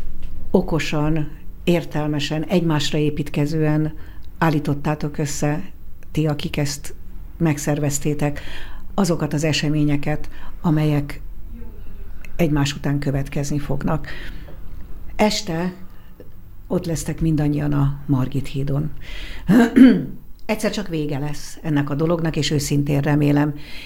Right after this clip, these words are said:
hogy a többség pont ugyanolyan értelmes, okos, céltudatos ember, mint amilyenek te vagy,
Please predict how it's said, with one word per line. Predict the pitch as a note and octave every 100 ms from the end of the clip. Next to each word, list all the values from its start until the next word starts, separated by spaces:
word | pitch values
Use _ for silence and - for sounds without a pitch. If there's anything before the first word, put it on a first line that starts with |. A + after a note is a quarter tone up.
| - -
hogy | - D3 C#3+ C#3 - - -
a | - D#3
többség | E3+ - - D3+ C#3+ - -
pont | E3 D#3+
ugyanolyan | D3+ C#3+ C#3+ C#3
értelmes, | C#3+ D3 C#3+ D3+ D3 C#3+ -
okos, | C#3+ C#3 D3 C#3 - -
céltudatos | - D3 C#3+ D3 C#3+ D3+
ember, | - C#3 C#3
mint | C#3+ C#3+ D3
amilyenek | C#3+ C#3 D3 C#3
te | - C3
vagy, | C#3